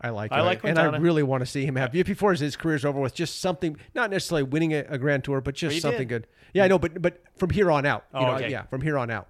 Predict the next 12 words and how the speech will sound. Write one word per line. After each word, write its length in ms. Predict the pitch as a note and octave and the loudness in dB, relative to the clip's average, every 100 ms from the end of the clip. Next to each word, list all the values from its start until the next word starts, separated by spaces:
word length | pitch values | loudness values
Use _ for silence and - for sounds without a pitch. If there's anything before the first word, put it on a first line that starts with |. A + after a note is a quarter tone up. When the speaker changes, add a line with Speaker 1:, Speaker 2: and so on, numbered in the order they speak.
| _ | _
Speaker 1:
But, 160 | A#2+ - - - - - | -10 -10 -16 -18 -16 -14
um, 160 | A#2 | -10
just 180 | C3+ - | -10 -6
see 120 | E3 | -4
him 160 | C#3+ A#2 _ _ _ _ - | -4 -8 _ _ _ _ -8
get 120 | D#3+ | -4
something 280 | D3+ C3 A#2 | -4 -4 -6
more, 240 | A2+ A2 - | -6 -8 -6
one 140 | C3+ | -4
more 220 | B2+ A2+ A2 _ - | -2 -4 -6 _ -14
something 380 | A2 - G2 - _ | -12 -10 -14 -14 _
good. 260 | C3 A#2+ | -6 -6